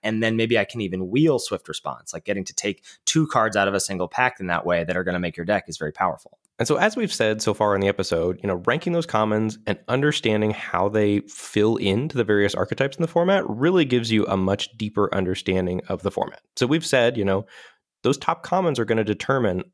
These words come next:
Speaker 2: a large percentage of what the default decks are gonna look like. And then I think you, once you have that down, you can even go a level deeper. And because you know how those top commons interact and work in various decks,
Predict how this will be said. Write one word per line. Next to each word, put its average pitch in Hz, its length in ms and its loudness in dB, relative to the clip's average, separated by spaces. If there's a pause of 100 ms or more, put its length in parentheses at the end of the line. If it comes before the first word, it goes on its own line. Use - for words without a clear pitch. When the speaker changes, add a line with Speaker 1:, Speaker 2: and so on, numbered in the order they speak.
Speaker 2:
a 110 100 4
large 104 540 2
percentage 98 440 0
of 90 80 -2
what 90 140 0
the 92 80 0
default 90 420 -2
decks - 240 -4
are 90 60 -4
gonna 82 180 -2
look 87 180 -8
like. - 280 -12 (320)
And 117 100 0
then 127 80 4
I 143 60 4
think 160 260 -2
you, 127 220 -8 (160)
once 127 340 0
you 196 300 2
have 110 380 0
that 110 340 0
down, 131 520 0
you 120 160 -2
can 156 160 0
even 175 280 0
go 120 340 2
a 101 80 2
level 95 640 0 (180)
deeper. 202 520 -2 (460)
And 113 120 2
because 175 360 0
you 165 80 0
know 131 100 2
how 113 140 0
those 104 160 2
top - 260 -2
commons 101 340 2
interact 92 520 0
and 95 180 -2
work 95 240 2
in 110 100 0
various 92 320 2
decks, - 360 -2